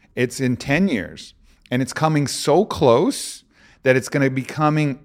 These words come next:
in between the s-, the communication satellites and the Earth. And if God of Chaos diverts and hits the Earth, bye-bye, everything's dead. It's the world ender.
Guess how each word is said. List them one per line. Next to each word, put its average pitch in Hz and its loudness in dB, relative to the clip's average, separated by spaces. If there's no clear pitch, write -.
in 190 4
between 190 0
the 110 -8
s-, - -10
the - 0
communication 139 -2
satellites 202 0
and 135 -2
the 143 -6
Earth. - -10
And 139 0
if 127 0
God 165 4
of 254 -4
Chaos 175 0
diverts 104 -4
and 113 -2
hits 151 -4
the 139 -2
Earth, 240 -4
bye-bye, 180 2
everything's 185 0
dead. 80 -2
It's 135 0
the - 2
world 113 4
ender. 80 -12